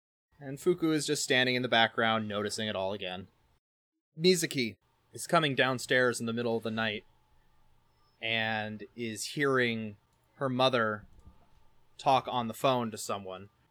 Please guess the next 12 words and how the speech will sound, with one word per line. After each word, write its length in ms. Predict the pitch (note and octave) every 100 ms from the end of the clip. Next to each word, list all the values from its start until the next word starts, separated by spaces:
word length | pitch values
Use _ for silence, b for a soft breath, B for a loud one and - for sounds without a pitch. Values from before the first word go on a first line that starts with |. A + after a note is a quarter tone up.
| _ _
She's 240 | - B3+ -
talking 220 | A3 F#3+
about, 160 | D#3+ -
"Oh, 360 | G#3+ A3 G#3 G#3 - _ -
I, 160 | - E3+
I 160 | E3 F3+
want 320 | D#3 D#3 -
to 80 | D#3
save 340 | - C#3 C3
Haruka, 440 | C#3 C3+ B2+ B2 G#2+
he's 200 | B2 -
special." 580 | - C3 - A2 G#2